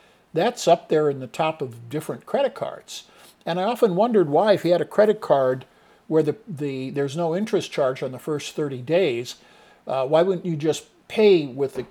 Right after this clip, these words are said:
credit card on the right timing and, uh, then pay it off when you got your money in, since there'd be no interest? Now, again, some of this might be the people that you're purchasing it from don't take credit cards.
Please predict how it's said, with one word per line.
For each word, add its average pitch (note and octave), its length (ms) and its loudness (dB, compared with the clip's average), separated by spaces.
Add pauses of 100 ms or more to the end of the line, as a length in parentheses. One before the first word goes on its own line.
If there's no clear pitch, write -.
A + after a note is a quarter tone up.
(120)
credit C4 260 2
card A#2+ 280 -4
on B2+ 120 -8
the B2+ 80 -10
right B2 280 -2
timing B2+ 520 -6 (480)
and, C#3+ 500 -2
uh, C3 560 4
then C#3+ 580 -4 (360)
pay G3+ 200 4
it C#3+ 80 2
off E3 340 2
when D3 100 -8
you C3+ 60 -12
got C#3 280 -2
your B2+ 100 -10
money E3+ 300 -4
in, B2 120 -10
since - 280 -10
there'd B2 160 -8
be A#2+ 120 -10
no B2+ 240 -8
interest? - 580 -8 (400)
Now, B3 100 2
again, G#3+ 280 6
some G#3 220 0
of F#3+ 60 0
this F#3 200 0
might D#3 260 -4
be D3+ 140 -2
the C#3+ 100 -4
people C#3+ 360 -4
that C3 160 -8
you're A#2+ 60 -14
purchasing C3 460 -8
it A2+ 80 -16
from A#2+ 240 -10
don't G2+ 240 -12
take A#3+ 240 -2
credit - 300 -10
cards. - 400 -10